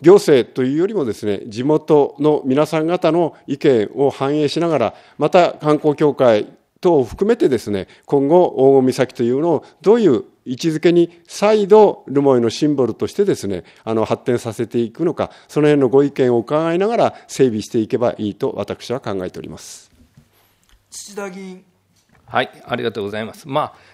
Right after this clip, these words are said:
Speaker 3: あ、あの、使えない廃屋とかですとね、あの、やはり社会貢献したい、あの、土建さんとかいっぱいいるようですので、ぜひ、あの、声かけていただきたいところですけども。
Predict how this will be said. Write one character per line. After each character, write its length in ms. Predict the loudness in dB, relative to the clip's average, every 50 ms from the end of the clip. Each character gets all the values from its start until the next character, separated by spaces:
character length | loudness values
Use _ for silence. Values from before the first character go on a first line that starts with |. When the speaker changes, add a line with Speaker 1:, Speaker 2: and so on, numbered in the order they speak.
| _
Speaker 3:
あ、 100 | -10 -8
あ 20 | -6
の、 420 | -6 -6 -6 -6 -6 -6 -8 -10 -12
使 240 | -14 -8 -6 -6 -4
え 20 |
な 160 | -4 -4 -6
い 60 | -6 -4
廃 240 | -4 -4 -4 -4
屋 180 | -6 -6 -10 -12
と 100 | -12 -8
か 120 | -6 -6
で 100 | -6 -6
す 100 | -10 -10
と 120 | _ -12 -10
ね、 240 | -10 -12 -14 -16 _ _ -20 _ _
あ 120 | _ -14 -12
の、 380 | -12 -12 -14 -14 -16 -16 -16 -14
や 120 | -8 -8
は 60 | -8
り 180 | -8 -8 -12 -12
社 160 | -16 -14 -8
会 160 | -4 -4 -4
貢 200 | -2 -2 -2 -2
献 320 | -2 -2 -6 -6 -6 -10 -12
し 120 | -12 -8
た 120 | -6 -4 -4
い、 140 | -4 -6 -8 -10
あ 100 | -12 -12
の、 680 | -12 -14 -14 -14 -16 -16 -16 -16 -18 -16 -18 -18 -18 -18 -20 -20 -20 -20 -20 -20 -20
土 180 | -12 -10 -10 -8
建 180 | -6 -8 -8
さ 140 | -8 -8 -10
ん 40 | -10
と 80 | -10 -10
か 120 | -10 -10
い 80 | -12 -12
っ 20 |
ぱ 200 | -8 _ -4 -2
い 20 |
い 40 | -2
る 120 | -2 -2 -4
よ 80 | -4
う 40 | -4
で 120 | -6 -8
す 100 | -12 -12
の 140 | -14 -14 -10
で、 180 | -8 -8 -8 -6
ぜ 160 | -6 -6 -6
ひ、 220 | -6 -6 -8 -10 -12 -18 -20 -20 -16 -10
あ 160 | -10 -8 -8
の、 160 | -8 -12 -12
声 220 | -10 -8 -8 -8
か 140 | -6 -8 -8
け 100 | -8 -10
て 160 | -10 -10 -10
い 160 | -10 -10 -10 -12
た 100 | -10 -8
だ 140 | -8 -10
き 60 | -8 -8
た 100 | -8 -8
い 80 | -8
と 100 | -8 -12
こ 80 | -12 -12
ろ 80 | -12
で 100 | -14 -14 -18
す 100 | -20 -18
け 140 | -16 -16 -16
ど 100 | -16 -16
も。 160 | -18 -20 -20